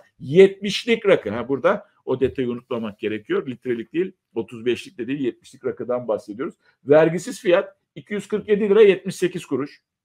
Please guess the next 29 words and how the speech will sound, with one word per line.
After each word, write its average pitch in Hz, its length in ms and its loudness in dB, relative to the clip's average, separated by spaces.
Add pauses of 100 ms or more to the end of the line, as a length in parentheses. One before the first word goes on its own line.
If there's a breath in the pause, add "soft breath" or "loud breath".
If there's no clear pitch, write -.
(320)
Ö 165 200 8
T 196 180 8
V 226 260 6 (360)
üç 185 200 -8
yüz 175 100 4
otuz 185 280 6
dört 202 240 6
lira 151 100 4
yetmiş 139 420 0
iki. 220 300 -8 (640)
K 180 260 6
D 214 140 6
V 214 220 4
yüz 151 200 -4
on 202 100 2
altı 202 260 -4
lira 135 120 2
elli 151 260 -2
kuruş. 208 360 -6 (200)
Toplam 226 420 0
vergi 190 320 -2
dört 196 200 2
yüz 185 100 -6
elli 190 240 2
bir 190 120 -4
lira 180 180 -2
yirmi 165 300 -4
iki 131 200 -12
kuruş. - 360 -18